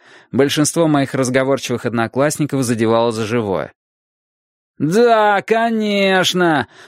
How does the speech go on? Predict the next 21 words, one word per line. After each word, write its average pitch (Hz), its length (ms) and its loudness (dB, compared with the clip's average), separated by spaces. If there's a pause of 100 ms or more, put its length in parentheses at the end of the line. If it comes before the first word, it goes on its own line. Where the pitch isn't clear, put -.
(100)
проорал 117 440 2
мерзотный 123 600 0
пацан, 107 520 -2
волосы 123 360 -2
у 110 40 -2
которого 120 460 0
были 127 200 0
зачесаны 123 560 -2
назад 117 460 0
и 98 40 -6
стояли 110 440 -2
от 113 140 -2
геля 120 280 0
торчком, 110 680 -4
будто 127 280 -2
у 123 80 2
анимешного 123 680 -2
персонажа 113 640 -2
из 92 80 -6
«Жемчуга 107 480 -4
дракона». 104 600 -4